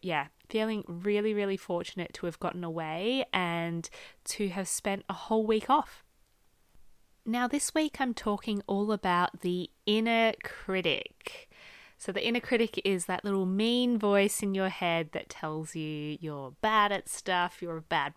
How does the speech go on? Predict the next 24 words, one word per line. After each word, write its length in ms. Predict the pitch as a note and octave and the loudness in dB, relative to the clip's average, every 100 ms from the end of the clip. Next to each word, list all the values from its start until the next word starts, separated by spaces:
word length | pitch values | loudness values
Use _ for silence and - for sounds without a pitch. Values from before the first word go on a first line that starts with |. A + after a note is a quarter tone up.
| - | -12
person, 1080 | - G#3+ G3 G3 - G3 F#3 F3+ F3+ F3+ | -4 2 2 0 -4 -2 -2 -2 -2 -4
that 220 | E3+ D#3 - | -4 -6 -4
person 400 | E3+ D#3+ - C#3+ | -6 -4 -6 -8
is 240 | C#3+ - | -10 -12
thinking 440 | - E3 - D3+ C#3 _ | -10 -8 -8 -10 -10 _
bad 240 | E3+ D#3 - - | -4 -2 -4 -4
things 320 | G#3 F#3+ F#3+ | -2 -2 -4
about 380 | F#3 F3 E3+ - | 0 0 0 -2
you. 360 | E3 D#3 D#3 - - - - - - _ _ _ - | -6 -4 -6 -8 -18 -18 -18 -20 -20 _ _ _ -10
So 260 | - G3+ | 0 4
yeah, 440 | F#3 - F3 C#3+ - | 4 2 2 2 2
that 200 | G#3 G#3 | 0 0
mean 420 | G#3 A#3 A3+ A3 F#3+ | -2 -2 0 0 0
voice 360 | D#3 D#3 - | 0 -2 -4
in 100 | D#3 | -8
your 140 | D3+ D3+ | -8 -6
head. 340 | - - - _ _ _ _ _ - | -4 -4 -8 _ _ _ _ _ -2
This 240 | A#3+ C4+ | 0 2
is 100 | D4 | 2
actually 340 | G3+ - E4+ | 2 2 0
something 420 | D#4 B3 - G3+ F#3+ | 0 0 -2 -4 -2
I 460 | F#3 F3+ F3+ F3 - | 0 2 2 0 -4
teach 580 | - - G3+ - - - - - | -10 0 2 2 -2 -4 -4 -4
in 460 | F3+ F3 F3 F3 | 0 0 0 -2